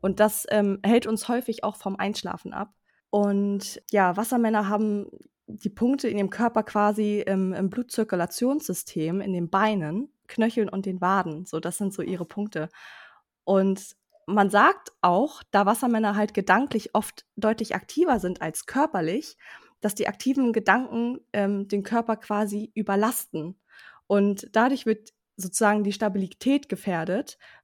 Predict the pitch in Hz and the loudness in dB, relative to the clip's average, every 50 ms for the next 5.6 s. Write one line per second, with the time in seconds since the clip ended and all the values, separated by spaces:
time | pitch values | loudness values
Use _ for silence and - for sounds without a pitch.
0 | _ - 214 214 - 247 - - 226 208 - - 220 208 202 - - 262 262 - | _ -2 -2 0 0 -2 0 2 0 0 2 2 0 0 0 2 2 2 2 2
1 | 247 214 214 202 190 202 196 220 262 285 254 214 202 185 185 175 180 196 - - | 2 2 2 2 2 4 4 4 4 4 2 2 0 0 2 0 0 -2 -6 -4
2 | - - 196 190 190 170 180 175 170 170 165 175 220 302 330 - - _ _ _ | -2 0 2 2 2 2 0 -2 0 0 0 0 0 -2 -4 -6 -18 _ _ _
3 | _ _ 208 190 214 220 214 - 226 233 - 247 220 214 208 208 208 202 220 233 | _ _ 0 2 2 2 2 2 0 0 0 -2 -4 -2 -2 -4 -4 -2 -2 -2
4 | 233 233 240 220 220 202 202 196 190 190 190 - - 196 233 - - - - - | -2 -2 -4 -4 -2 -2 -2 -2 -4 -4 -6 -8 -8 -6 -6 -6 -4 -6 -6 -6
5 | 160 160 165 156 156 156 - 156 156 165 165 190 | -6 -6 -6 -6 -6 -8 -8 -10 -12 -10 -12 -16